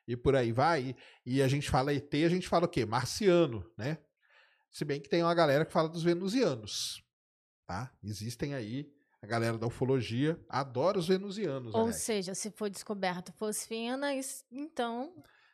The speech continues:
Speaker 1: Teríamos venusianos <laughs> andando por ali. Beleza? Então é basicamente isso aí. Agora, é, se o foco deveria ser esse,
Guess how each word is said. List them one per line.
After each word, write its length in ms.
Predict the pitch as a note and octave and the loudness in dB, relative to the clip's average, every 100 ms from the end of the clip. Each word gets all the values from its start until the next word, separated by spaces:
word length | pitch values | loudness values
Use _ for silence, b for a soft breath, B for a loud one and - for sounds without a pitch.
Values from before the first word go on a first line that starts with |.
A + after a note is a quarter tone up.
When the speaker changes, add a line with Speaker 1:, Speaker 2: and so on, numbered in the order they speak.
| _ | _
Speaker 1:
Teríamos 460 | D3+ C#3+ B2 C3+ C#3 | 0 0 2 2 4
venusianos 920 | D#3+ D#3+ E3+ A3+ F3+ B2 A2 - - _ _ _ _ | 4 4 2 4 4 4 -2 -8 -10 _ _ _ _
<laughs> 720 | - - - _ _ _ _ - | -16 -16 -20 _ _ _ _ -4
andando 500 | D3+ C#3 C3 C3+ C3 | -2 2 4 2 0
por 180 | E3+ G3 | 2 2
ali. 320 | D3 G#2+ - _ _ b b b b _ _ _ _ b b b b b _ - | 2 -2 -8 _ _ b b b b _ _ _ _ b b b b b _ -2
Beleza? 460 | A#2 B2+ F#3+ F3 | 2 8 8 8
Então 260 | C3 D3 D#3 | 4 6 8
é 140 | F3 | 8
basicamente 720 | E3+ D#3 E3+ - F#3 D#3 E3 | 8 6 6 6 6 6 0
isso 140 | - C4 | 2 4
aí. 260 | F3 B2+ - B B | 6 4 -2 B B
Agora, 1000 | C#3+ D3 D#3 D#3 D3+ D3 C#3 C3 B2 A2+ - | 0 6 10 10 10 10 10 10 8 4 2
é, 720 | C#3 C#3 C3+ C3 B2+ B2 A#2 | 2 4 6 6 6 4 0
se 240 | - - | -4 -2
o 80 | G#3+ | -2
foco 420 | - F3+ E3+ E3+ | 4 10 10 10
deveria 400 | D#3 D3 D3 C#3+ | 2 2 4 2
ser 200 | C#3+ - | 0 2
esse, 520 | C#3+ A3 A3 - G2 | 2 2 0 -4 -10